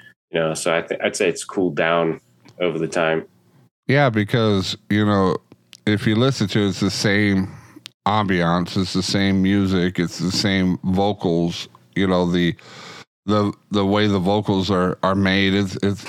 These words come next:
Speaker 2: everything is the same. It's just the message is more positive.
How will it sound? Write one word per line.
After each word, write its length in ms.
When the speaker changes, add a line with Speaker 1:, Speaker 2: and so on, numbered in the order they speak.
Speaker 2:
everything 440
is 200
the 80
same. 420
It's 200
just 220
the 80
message 720
is 200
more 260
positive. 1040